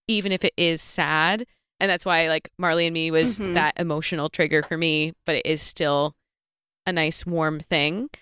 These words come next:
Speaker 1: And then, um, same thing, like, Fox and the Hound, like Izzy was saying, it's relatable. So I did say, if there's something the dogs experience that can parallel the human experience, I think that's a really cool thing too.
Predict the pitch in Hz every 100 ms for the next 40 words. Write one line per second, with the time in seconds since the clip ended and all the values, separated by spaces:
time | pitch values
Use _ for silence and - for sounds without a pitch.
0 | _ _ _ _ - 185 180 165 160 156
1 | 151 - - 175 165 156 151 147 - -
2 | 175 175 160 151 - _ - 165 - 156
3 | 180 156 151 151 - - - 175 - 190
4 | 180 160 160 165 147 135 - 160 151 143
5 | 170 185 214 269 - 160 151 - 165 160
6 | - 165 147 - 180 175 - 190 - 196
7 | 202 196 180 151 151 170 190 - 202 190
8 | 185 185 - - - 175 160 - 180 160
9 | 160 160 160 160 - 147 151 180 - -
10 | 214 208 220 262 - - _ _ - 175
11 | 170 - 160 156 170 180 180 185 175 196
12 | 175 - 175 180 - 185 190 226